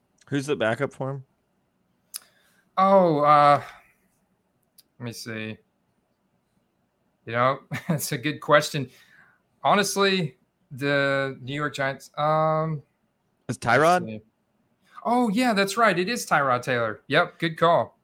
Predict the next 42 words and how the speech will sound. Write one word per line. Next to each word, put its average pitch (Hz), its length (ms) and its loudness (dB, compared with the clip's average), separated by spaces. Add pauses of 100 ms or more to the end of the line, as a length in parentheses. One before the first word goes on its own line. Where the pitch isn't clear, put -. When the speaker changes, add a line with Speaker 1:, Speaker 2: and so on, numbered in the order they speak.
Speaker 1:
I 131 100 4
Speaker 2:
Yeah, 156 80 4
Speaker 1:
thought 208 140 4
there 208 120 4
was 165 140 4
Speaker 2:
Tyrod 147 100 0
Speaker 1:
some 160 140 2
Speaker 2:
Taylor. 135 120 -4
Speaker 1:
sort 147 180 2
of, 131 140 0
like, 120 440 2
expert 127 500 -2
veteran 117 580 0
<laughs> - 60 -4
back 147 220 2 (200)
there 123 240 2
that 120 160 2
was 113 140 -2 (200)
expert 131 420 0
veteran. 98 600 -4
That's 139 200 2
what 165 120 2
I'm, 135 240 -2
that's 135 240 0
what 160 100 0
I 135 60 2
call 127 240 2
somebody 123 320 -2
who's 110 180 -4
been 120 280 -2
a 117 240 -2
number 120 260 -2
two 127 240 -2
quarterback - 640 -4
<laughs> - 40 -20
for 107 120 -4
a 92 80 -6
ton 107 240 -6
of 101 120 -8
time. 90 360 -6
Speaker 2:
<laughs> - 420 -14
Speaker 1:
Um, 123 460 0